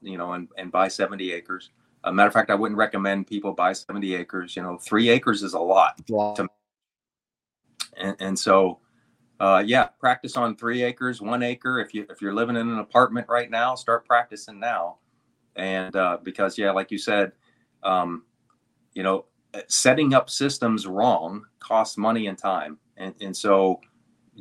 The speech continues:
Speaker 1: just by cutting your teeth on something smaller, you'll learn a lot. Uh, you'll gain the skills. The skills are, are non-perishable, right? And,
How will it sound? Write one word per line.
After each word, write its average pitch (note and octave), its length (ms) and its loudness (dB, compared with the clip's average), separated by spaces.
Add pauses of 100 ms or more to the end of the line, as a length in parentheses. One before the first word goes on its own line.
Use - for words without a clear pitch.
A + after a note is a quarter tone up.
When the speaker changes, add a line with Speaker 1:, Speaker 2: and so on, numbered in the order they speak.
(120)
Speaker 1:
just - 220 -4
by A#2 120 6
cutting A#2+ 340 2
your G#2 120 0
teeth A2+ 300 -2
on G2+ 140 -2
something G2+ 380 -4
smaller, G2+ 520 0
you'll F#2 220 -2
learn F#2+ 220 0
a F2 80 -4
lot. F2+ 420 2 (380)
Uh, F2 160 -4
you'll F#2 100 -4
gain G#2 280 2
the G#2 80 -2
skills. G2 420 2
The G#2 100 -4
skills A#2+ 380 0
are, G2+ 260 -2
are F#2+ 160 0
non-perishable, F#2+ 960 0 (400)
right? F2+ 320 -4
And, F#2 160 -10